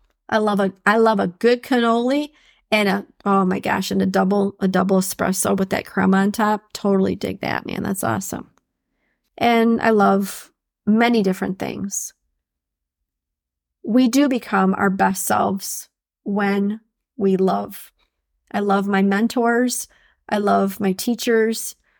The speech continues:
Um, and yes, we might not like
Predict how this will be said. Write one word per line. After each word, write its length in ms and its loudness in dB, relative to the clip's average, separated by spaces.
Um, 600 0
and 240 0
yes, 640 -2
we 100 2
might 300 2
not 240 4
like 920 2